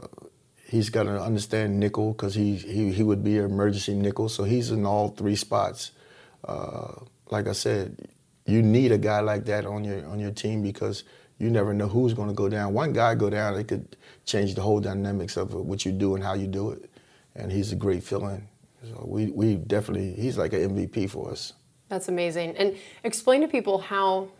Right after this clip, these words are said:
Speaker 2: challenging that would be to prepare for a game essentially at three different positions, what that takes.
Speaker 1: Well, number one, the tackling angles,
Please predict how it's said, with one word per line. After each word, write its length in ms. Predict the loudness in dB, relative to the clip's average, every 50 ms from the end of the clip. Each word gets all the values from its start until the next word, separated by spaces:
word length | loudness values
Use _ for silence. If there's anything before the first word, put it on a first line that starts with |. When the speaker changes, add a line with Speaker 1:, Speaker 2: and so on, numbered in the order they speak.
| -20 -20 _ _ -12
Speaker 2:
challenging 640 | -2 2 4 6 6 6 4 4 2 2 2 2
that 140 | 2 2 2
would 200 | 0 -2 -2 0
be 400 | -2 0 0 0 -2 -6 -8 -10 -16 _ _ _ _ _ _ _
to 500 | -6 0 2 4 6 6 6 6 4 2 -2 -10 -20 _ -18 -2
prepare 460 | -2 0 0 0 -2 2 4 4 4
for 180 | 4 4 4
a 60 | 4 4
game 460 | 4 4 4 4 2 0 -2 -4 -8 -10 _ -8
essentially 420 | -4 2 2 4 4 4 4 4
at 160 | 4 2 0
three 400 | -6 -2 4 6 8 8 8 8
different 460 | 4 2 0 0 0 0 -2 -4 -6
positions, 580 | -6 -6 -6 -4 -4 -4 -4 -4 -6 -6 -6 -4
what 260 | 0 2 2 2 2 2
that 300 | 4 4 4 2 -2 -8 -18 _ _
takes. 440 | -6 -4 -4 -4 -4 -8 -8 2 8
Speaker 1:
Well, 160 | 10 10 10
number 280 | 10 8 8 6 8 8
one, 520 | 10 10 10 10 10 8 4 2 -2 -6 -2
the 100 | -2 -2
tackling 560 | 0 2 4 6 8 8 8 6 2 2 2
angles, 560 | 0 0 -2 -4 -4 -4 -6 -6 -8 -12 -14